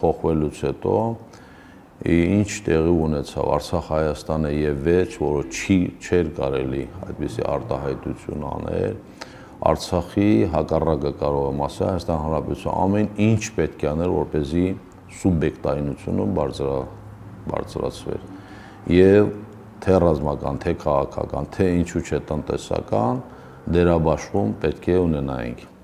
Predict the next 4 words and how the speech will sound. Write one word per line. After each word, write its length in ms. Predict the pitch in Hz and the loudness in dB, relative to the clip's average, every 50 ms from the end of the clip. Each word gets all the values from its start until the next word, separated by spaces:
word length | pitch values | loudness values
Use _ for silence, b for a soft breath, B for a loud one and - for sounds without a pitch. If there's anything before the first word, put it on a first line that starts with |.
| - - - - - - - - - | -20 -20 -20 -20 -20 -20 -14 -8 -4
Հայաստան, 680 | - - 73 73 - - - - 110 113 117 120 123 123 - - - - - - - - - - | -2 0 0 0 -2 -2 -2 0 0 2 0 0 -2 -6 -8 -12 -18 -20 -20 -20 -20 -20 -16 -8
և 300 | - - 82 85 87 92 - - | -2 0 2 2 2 0 -2 -4
Արցախի 480 | - - - - - - - - 95 92 | -6 -8 -8 -8 -10 -10 -6 -4 -4 -2
Հանրապետություն։ 1000 | 87 82 73 71 69 69 69 64 - - - - - 65 62 - - - - | -2 -2 -4 -4 -6 -6 -6 -8 -8 -10 -10 -8 -8 -10 -10 -10 -12 -14 -14